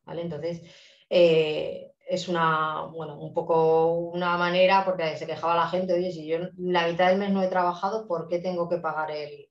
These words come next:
el recibo entero?". Bueno, pues una solución que ha aportado la, la Seguridad Social.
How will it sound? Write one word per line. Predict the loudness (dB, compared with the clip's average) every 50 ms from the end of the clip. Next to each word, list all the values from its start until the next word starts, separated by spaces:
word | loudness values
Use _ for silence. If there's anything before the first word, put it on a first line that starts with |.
| _ _ _
el | -4 -4 -2 -2 -4 -8 -8 -10
recibo | -12 -12 -10 -6 -6 -6 -4 -4 -6 -6
entero?". | -8 -4 -2 -2 -2 -2 -2 -6 -10 -14 _ _ _
Bueno, | -14 -14 -14 -14 -14
pues | -14 -16 -16 -18 -20 _ _ _ _ _ _ _
una | -6 -4 -4 -4
solución | -4 -4 -6 -6 -4 -4 -4 -4 -4
que | -6 -4 -4
ha | -4
aportado | -4 -6 -8 -10 -8 -8 -8 -8 -8 -8
la, | -8 -10 -10 -12 -14 -14 -16 -18 -14 -12
la | -12 -10 -10
Seguridad | -8 -8 -6 -6 -6 -8 -8
Social. | -12 -14 -16 -18 _ _ _